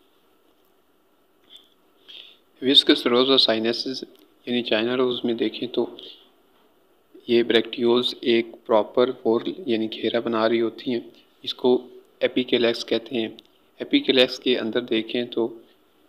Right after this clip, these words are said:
सेपल्स gamocephalous condition में है। सेपल्स के बाद Petals भी gamopetalous condition में है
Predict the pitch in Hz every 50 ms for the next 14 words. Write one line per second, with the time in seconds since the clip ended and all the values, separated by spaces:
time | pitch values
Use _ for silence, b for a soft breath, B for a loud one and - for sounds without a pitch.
0 | _ _ _ _ - - - 127 113 110 - 131 123 123 - 131 - 113 113 120
1 | 123 117 - 117 - - 123 120 - - - 120 113 107 110 - - 127 123 120
2 | 117 120 - - - - _ _ _ - _ _ _ _ _ _ _ - - -
3 | 123 120 - - 127 - - - 127 123 120 117 113 - - 113 113 - 127 127
4 | 131 123 - - 120 117 - - 113 110 120 123 123 - 127 117 - - 117 117
5 | - - - 117 110 110 110 - - 123 123 120 120 117 113 - -